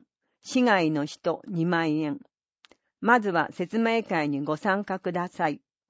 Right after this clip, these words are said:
オンライン説明会開催。七月九日木曜、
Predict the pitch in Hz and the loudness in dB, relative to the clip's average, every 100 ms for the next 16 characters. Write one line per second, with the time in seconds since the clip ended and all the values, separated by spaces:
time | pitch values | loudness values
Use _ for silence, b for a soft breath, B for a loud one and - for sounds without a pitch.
0 | _ _ _ _ _ _ _ 185 226 226 | _ _ _ _ _ _ _ 0 4 4
1 | 220 170 156 160 190 196 190 170 160 139 | 4 2 -2 -4 0 2 2 0 -2 -4
2 | 143 175 165 170 - 147 139 - _ _ | -4 -4 -4 -4 -4 -2 -4 -10 _ _
3 | _ _ _ _ - 214 220 208 - - | _ _ _ _ -8 0 2 2 0 -4
4 | 185 208 202 - 185 165 156 180 156 139 | -2 0 0 0 2 2 0 0 0 -2